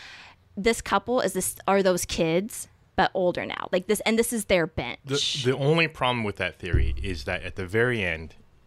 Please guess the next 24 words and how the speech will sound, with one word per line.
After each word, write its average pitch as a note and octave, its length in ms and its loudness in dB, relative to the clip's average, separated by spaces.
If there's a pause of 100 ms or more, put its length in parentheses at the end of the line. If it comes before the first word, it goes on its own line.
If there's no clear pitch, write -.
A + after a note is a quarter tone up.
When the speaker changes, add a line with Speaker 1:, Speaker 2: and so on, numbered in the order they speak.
Speaker 2:
the F#2 140 -8
thing A#2+ 220 -6
that, - 220 -6
the G#2 80 -8
scene A#2+ 220 -4
that F2+ 160 -4
bookends F2+ 480 -4
everything D#2+ 560 -14
is, F2+ 380 -8 (560)
uh, F2+ 240 -6
a G#2+ 80 -4
young A#2 320 0
couple, E2 560 -10
well, A#2 140 0
a G#2+ 40 2
young A#2 240 0
man G#2+ 340 0
is G2+ 140 -16
going G2 220 -4
through F#2 300 -10 (120)
what G2 200 -10
looks G2 200 -10
like F2+ 240 -4
a, E2+ 380 -10